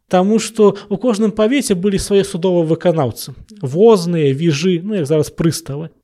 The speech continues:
І яны мелі юрысдыкцыю толькі на свой павет. А калі ты ўцячэш у суседні павет, будзеце шукаць, разбірацца. Ну, гэта, канешне, бонус для тых, хто жыў на памежжы павета.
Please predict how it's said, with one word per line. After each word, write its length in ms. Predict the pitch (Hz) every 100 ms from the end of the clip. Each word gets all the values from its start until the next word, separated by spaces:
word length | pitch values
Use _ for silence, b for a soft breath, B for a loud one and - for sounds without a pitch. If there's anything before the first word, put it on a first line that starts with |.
| _ -
І 80 |
яны 320 | 220 220 254 220
мелі 320 | 220 208 202
юрысдыкцыю 480 | 196 226 226 - 190
толькі 320 | 208 196 190
на 40 | -
свой 160 | 190
павет. 560 | 170 175 117 120 - _ _
А 80 | -
калі 200 | 226 262
ты 160 | 214 240
ўцячэш 440 | 214 214 220 220
у 60 | -
суседні 380 | 196 254 196 196
павет, 280 | 190 170 -
будзеце 260 | 214 -
шукаць, 640 | 202 254 233 277 285 254 196
разбірацца. 800 | 165 147 175 196 233 220 - 202 B -
Ну, 80 | 247
гэта, 120 | 277
канешне, 260 | 247 - 220
бонус 460 | 170 226 240 214 170
для 100 | 202
тых, 220 | 220 -
хто 160 | 208
жыў 160 | 170 196
на 100 | 180
памежжы 680 | 175 220 220 147 117 - - -
павета. 560 | 135 123 139 143 170